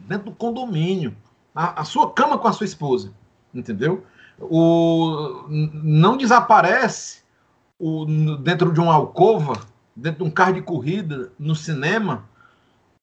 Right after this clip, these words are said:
é, numa interna corporis, numa, numa, no âmbito de uma empresa privada, os direitos fundamentais. Eles persistem lá. Por uma perspectiva liberal, vamos começar dela, liberalicíssima, entendeu?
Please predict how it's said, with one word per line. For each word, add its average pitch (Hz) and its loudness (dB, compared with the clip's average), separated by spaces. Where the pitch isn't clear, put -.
é, 135 2
numa 151 0
interna 170 2
corporis, 196 4
numa, 180 -2
numa, 175 -4
no 175 2
âmbito 226 -2
de 175 -6
uma 190 -2
empresa 160 -4
privada, 147 -4
os 147 -6
direitos 175 -2
fundamentais. 165 -6
Eles 165 0
persistem 208 -4
lá. 135 -4
Por 403 6
uma 392 4
perspectiva 196 0
liberal, 135 0
vamos 156 -8
começar 151 0
dela, 135 2
liberalicíssima, 143 0
entendeu? 143 -2